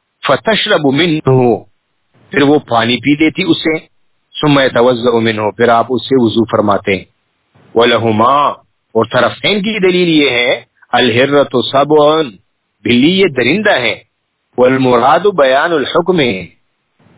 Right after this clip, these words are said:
اور یہاں پر مراد وہ حکم کا بیان ہے۔ اب اس سوال یہ وارد ہوتا ہے، جب بلی درندہ ہے تو پھر تو باقی درندوں کا جھوٹا ناپاک ہے، اس کا بھی ناپاک ہونا چاہیے۔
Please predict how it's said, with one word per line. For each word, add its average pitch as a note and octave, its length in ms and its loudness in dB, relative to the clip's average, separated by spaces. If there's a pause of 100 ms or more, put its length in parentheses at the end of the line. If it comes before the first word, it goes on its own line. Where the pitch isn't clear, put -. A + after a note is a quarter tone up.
(2000)
اور G#2+ 340 0
یہاں A2+ 340 0
پر C#3+ 140 0
مراد A#2+ 440 2 (420)
وہ - 180 2
حکم F#3+ 240 -2
کا G#3 100 2
بیان A2+ 420 -2
ہے۔ F#2+ 160 -14 (1600)
اب A#2 220 2 (200)
اس A2 120 -12
سوال A2 380 2
یہ A#2+ 120 4
وارد A#2 320 2
ہوتا A#2 380 0
ہے، D#3 80 2
جب D#3+ 220 0
بلی B2 340 2
درندہ C3 440 0
ہے C3+ 180 0
تو D#3+ 160 -2
پھر F#3 140 -4
تو D#3 160 -2
باقی C3+ 320 0
درندوں C#3 380 0
کا D3+ 220 0
جھوٹا C3+ 320 -2
ناپاک D3+ 440 0
ہے، F3 40 -2
اس D3+ 100 -8
کا G3+ 100 -4
بھی G#3 100 -2
ناپاک G3 340 0
ہونا F#3 200 2
چاہیے۔ D3+ 680 0